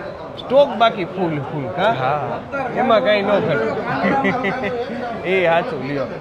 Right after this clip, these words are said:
Speaker 1: આ બાજુ તમે જો, વડીલો બધા ઘણા બધા અત્યારે હે. આ તો અમારો ઓલા અવની તારા વહેતા પાણી ને હવારે પ્રભાતિયા વાળા ભાઈ અત્યારે વરી પાછા અહીંયા ભેગા થઈ ગયા. શું કહેશો, આજે શોરૂમ બોરૂમ ઓપન થયો હે,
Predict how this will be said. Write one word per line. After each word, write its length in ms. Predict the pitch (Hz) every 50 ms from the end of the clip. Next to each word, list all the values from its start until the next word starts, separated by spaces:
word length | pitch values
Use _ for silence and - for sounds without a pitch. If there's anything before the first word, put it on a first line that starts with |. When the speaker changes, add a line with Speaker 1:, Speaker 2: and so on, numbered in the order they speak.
| - - - - - -
Speaker 1:
આ 180 | 156 175 185 180
બાજુ 320 | 170 185 185 175 180 180
તમે 320 | 170 185 180 180 180 180
જો, 320 | 175 175 196 208 208 190 170
વડીલો 400 | 170 175 170 175 175 170 175 165
બધા 280 | 160 165 170 165 170
ઘણા 300 | 160 143 151 165 175 180
બધા 360 | 170 160 175 170 160 175 175 175
અત્યારે 340 | 170 170 - 170 160 165
હે. 140 | 170 185 196
આ 220 | 180 170 - 175 185
તો 200 | - - 180 180
અમારો 300 | 185 185 185 185 180 180
ઓલા 260 | 180 180 180 165 - - - - - -
અવની 300 | - 180 202 202 202 190
તારા 300 | 175 - 185 190 190 185
વહેતા 400 | 180 175 185 196 190 175 202 190
પાણી 460 | 180 165 185 190 190 190 190 190 185 180
ને 120 | 175 175
હવારે 400 | 165 170 180 196 196 196 190 185
પ્રભાતિયા 640 | 170 151 208 214 175 214 226 208 185 208 208 208 202
વાળા 300 | 196 208 208 208 208 196
ભાઈ 320 | 175 175 202 214 220 214
અત્યારે 400 | 208 214 202 208 214 208 202 202
વરી 240 | 196 196 214 220 220
પાછા 320 | 196 190 220 214 202 214
અહીંયા 200 | 214 208 214 208
ભેગા 320 | 185 175 214 220 214 226 208
થઈ 180 | 190 214 226
ગયા. 180 | 202 185 185 160 - - - - - -
શું 180 | - 269 269 220
કહેશો, 340 | 220 214 208 190 - 185 165
આજે 380 | 160 170 175 170 165 175 170
શોરૂમ 440 | 165 - - 175 175 175 180 175 170
બોરૂમ 360 | 165 170 175 175 175 170 160
ઓપન 360 | 165 165 170 - 180 170 160 151
થયો 360 | - - 170 165 170 170 165
હે, 480 | 160 165 165 165 165 160 160 160 147